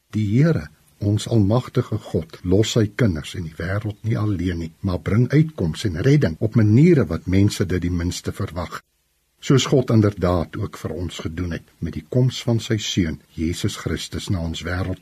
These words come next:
toe as ons redder en verlosser. Troue Here, dankie vir u liefde. Dankie dat ons kan weet ook in ons donkerste tye is u daar en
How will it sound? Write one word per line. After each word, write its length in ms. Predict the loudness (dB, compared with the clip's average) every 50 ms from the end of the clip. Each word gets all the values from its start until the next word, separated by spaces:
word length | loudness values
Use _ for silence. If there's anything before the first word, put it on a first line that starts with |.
| _
toe 140 | -10 -10 -10 -10 _ _ -10
as 220 | -10 -10 -8 -8 -6
ons 240 | -6 -6 -6 -6
redder 400 | -4 -2 -2 -2 0 -2 -4 -4 -6 -12 _ _ _
en 220 | -4 -2 -2 -2 -6
verlosser. 560 | -8 -6 -6 -6 -6 -8 -10 -12 -12 -12 -12 -14 -18 -20 _ _ _ _ _ _ _ _ _ _ _ _ _
Troue 380 | -6 -2 0 2 4 4 4 4
Here, 340 | 4 4 2 2 0 -4 -8 -10 _ _ _ _ _ _ _ _ _ _ _ _ -6
dankie 320 | -4 -2 -2 0 0 0
vir 160 | 0 2 2 2
u 80 | 2 2 0 -2
liefde. 340 | -2 -4 -8 -10 -12 -12 -12 -14 _ _ _
Dankie 280 | -4 -2 2 2 4 4
dat 160 | 4 4 4
ons 200 | 4 4 4 2 2
kan 160 | 2 2 2 4
weet 280 | 4 4 4 4 2 0
ook 200 | -2 -2 0 0
in 80 | 2 2
ons 200 | 2 0 0 0 2
donkerste 560 | 4 4 4 4 4 2 0 -2 -2 -4 -4 -4 -2 -2
tye 340 | -2 -2 -2 -4 -8 -8 -6 -6
is 140 | -6 -6 -6 -4
u 140 | -2 -2 -2
daar 400 | 0 0 -2 -2 -2 -6 -10 -14 -14 _ -14
en 80 | -14